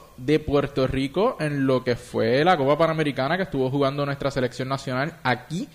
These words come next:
en el Auditorio Juan Pachín Vicens, aquí al ladito en el sur, en Ponce. Cuéntame primero sobre esa experiencia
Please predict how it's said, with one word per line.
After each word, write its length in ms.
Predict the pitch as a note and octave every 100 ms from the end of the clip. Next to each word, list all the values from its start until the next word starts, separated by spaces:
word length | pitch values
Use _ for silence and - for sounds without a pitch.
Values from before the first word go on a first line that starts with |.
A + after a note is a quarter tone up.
| - - _
en 140 | C3+ C#3+
el 80 | C3+
Auditorio 360 | C3+ B2 D#3
Juan 200 | D#3 D#3
Pachín 360 | E3 D3+ D#3+ D3+
Vicens, 460 | D3 - A3+ A3+ - - - _ -
aquí 140 | - B2
al 100 | D3
ladito 420 | C#3 D3 D3 D3 C#3
en 160 | C#3 C3+
el 160 | A#2+
sur, 300 | - C#3+ D3+
en 180 | C#3+ C3
Ponce. 680 | - F3+ G3 F#3 - D#3+ - - - - -
Cuéntame 340 | D3 D3+ G3 G#3
primero 340 | G3+ F#3 F#3
sobre 220 | F#3 E3+
esa 140 | D#3+ F3
experiencia 960 | F3+ D#3+ E3+ E3 D#3+ D#3+ D3+ D3+ D3